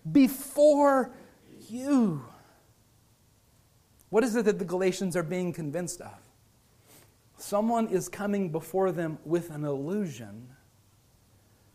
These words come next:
and telling them, "You can do it.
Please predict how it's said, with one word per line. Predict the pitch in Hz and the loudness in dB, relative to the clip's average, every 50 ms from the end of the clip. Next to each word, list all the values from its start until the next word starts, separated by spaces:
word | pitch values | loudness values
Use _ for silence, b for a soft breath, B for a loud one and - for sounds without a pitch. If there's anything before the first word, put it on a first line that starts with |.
| b b - | b b -20
and | 127 113 | -20 -18
telling | - 139 147 135 135 131 127 | -14 -12 -10 -10 -8 -8 -10
them, | 123 120 113 110 110 - _ _ | -10 -10 -12 -12 -14 -18 _ _
"You | - 143 170 180 | -14 -12 -12 -12
can | 175 - 160 139 135 | -12 -12 -14 -14 -14
do | 135 - - 254 254 240 226 208 | -16 -18 -20 -20 -16 -12 -10 -10
it. | 143 113 113 - - - - - - - | -10 -12 -16 -20 -20 -20 -20 -20 -20 -20